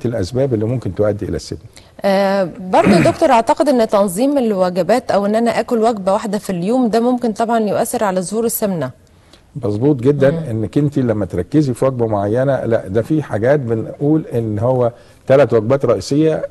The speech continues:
Speaker 1: بطريقة معينة وبينها سنيبس، حاجات بسيطة بين كل وجبة ووجبة، بحيث إن هو يكون عندي مجال للطاقة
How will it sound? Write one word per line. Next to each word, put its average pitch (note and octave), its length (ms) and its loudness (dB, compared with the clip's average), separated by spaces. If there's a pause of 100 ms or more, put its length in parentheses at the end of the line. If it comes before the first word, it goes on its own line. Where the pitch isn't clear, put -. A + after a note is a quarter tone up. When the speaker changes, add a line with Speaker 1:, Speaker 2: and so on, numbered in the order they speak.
Speaker 1:
بطريقة A2+ 500 0
معينة A2+ 720 0 (100)
وبينها C#3 400 0
سنيبس، C3 460 -2
حاجات B2 320 -2
بسيطة B2 480 -2 (420)
بين B2+ 200 0
كل B2+ 240 0
وجبة A#2+ 280 2
ووجبة، A#2+ 320 0
بحيث C3+ 380 -2
إن A2+ 240 -2
هو C3 280 2
يكون B2+ 340 0
عندي C#3 320 0
مجال A2+ 360 2
للطاقة C3 480 -2